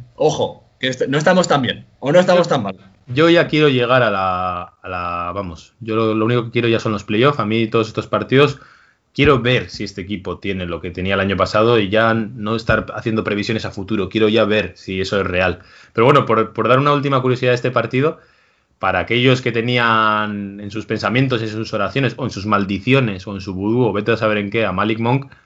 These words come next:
Speaker 2: al final en ese último cuarto en el que sacamos a toda, vamos, a toda la tropa, nos dio para recordar aquellas pesadillas, ¿eh? Se pone Malik Monk en un momento, mete diez puntitos, nos meten un parcial de esos que te vas aún diciendo, "¿Pero esto qué es?".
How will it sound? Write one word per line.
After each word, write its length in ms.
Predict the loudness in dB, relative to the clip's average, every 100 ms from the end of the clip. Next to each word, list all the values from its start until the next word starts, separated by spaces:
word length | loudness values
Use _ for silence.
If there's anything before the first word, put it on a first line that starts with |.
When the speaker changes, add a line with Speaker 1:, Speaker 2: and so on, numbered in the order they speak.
| _ -4
Speaker 2:
al 160 | -4
final 320 | -4 -2 0
en 60 | 2
ese 140 | 2
último 320 | 0 0 0 2
cuarto 340 | 2 2 -2
en 80 | -8
el 120 | -10
que 100 | -10
sacamos 380 | -6 -4 -4 -4
a 100 | -4
toda, 720 | 0 2 2 0 -2 -4 -4
vamos, 240 | -6 -8
a 80 | -2
toda 120 | 2
la 100 | 4
tropa, 420 | 4 0 2 0 -2 _ _ _ _ _
nos 200 | -8 -2
dio 220 | 2 4
para 320 | 4 2 2
recordar 540 | 0 -4 -2 0 0 0
aquellas 320 | -4 -8 -10
pesadillas, 640 | -14 -10 -10 -8 -10 -10
¿eh? 120 | -12
Se 120 | -10 -8
pone 200 | -6 -4
Malik 260 | -2 -2
Monk 220 | -4 -4 -4
en 100 | -4
un 60 |
momento, 500 | -4 -4 -4 -2 -4 -2
mete 220 | -2 -2
diez 200 | -2 -4
puntitos, 880 | -6 -6 -4 -4 2 4 4 2 -4 _ -20 _ _ _ -6
nos 200 | -4 0
meten 220 | 2 2
un 160 | 2
parcial 400 | 2 0 2 4
de 80 | 4
esos 220 | 2 0
que 100 | -2
te 140 | 0 2
vas 200 | 2 4
aún 280 | 4 2 0
diciendo, 400 | -2 -2 -4 -4
"¿Pero 160 | -4
esto 240 | -4 -4 -4
qué 400 | -2 0 2 0
es?". 260 | -2 -10